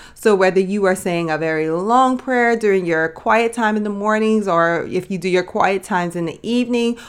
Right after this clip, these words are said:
or throughout your day, whatever the case is, you need to be in prayer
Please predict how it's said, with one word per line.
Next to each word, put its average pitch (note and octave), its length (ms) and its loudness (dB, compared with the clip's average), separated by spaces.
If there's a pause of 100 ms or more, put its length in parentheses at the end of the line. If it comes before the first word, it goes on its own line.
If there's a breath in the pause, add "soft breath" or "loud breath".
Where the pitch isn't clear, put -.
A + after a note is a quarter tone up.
(140 loud breath)
or G#3 260 4
throughout G#3+ 520 0
your G#3 180 0
day, G3 520 0 (200 loud breath)
whatever B3 260 0
the A3+ 100 -2
case A#3 360 -2
is, F3+ 240 0
you G#3+ 320 -2
need C#4 160 -4
to C#4 80 -8
be A3+ 220 -4
in G#3 160 -4
prayer F3+ 580 0